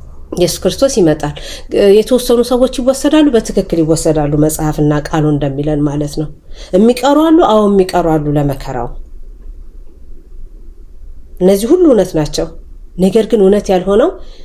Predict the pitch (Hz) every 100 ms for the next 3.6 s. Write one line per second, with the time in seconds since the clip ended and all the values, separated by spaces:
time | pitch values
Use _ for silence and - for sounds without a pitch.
0 | - - - 185 190 247 311 170 151 160
1 | 151 156 185 311 - 196 165 156 151 -
2 | - - - - - 165 165 190 254 285
3 | 220 202 175 180 156 151